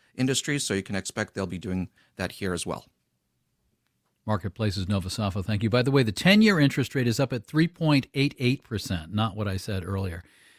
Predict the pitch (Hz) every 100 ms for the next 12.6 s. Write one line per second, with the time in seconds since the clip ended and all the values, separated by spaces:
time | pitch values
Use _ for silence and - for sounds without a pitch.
0 | _ _ _ _ 170 175 170 156 - 196
1 | 180 175 190 175 165 135 160 160 160 160
2 | - 143 135 151 131 127 156 165 117 113
3 | 110 120 110 - 123 120 104 120 151 -
4 | _ 120 113 107 104 104 - - _ _
5 | 113 123 151 175 120 120 - - - 156
6 | 135 - 147 139 139 139 143 131 135 131
7 | - 131 123 120 107 107 113 123 - 98
8 | 92 80 98 131 110 110 - 156 156 -
9 | 104 104 - 113 117 127 143 110 98 -
10 | 120 107 113 165 175 143 117 113 104 -
11 | 95 104 110 117 - 117 107 107 110 104
12 | 107 117 139 185 - -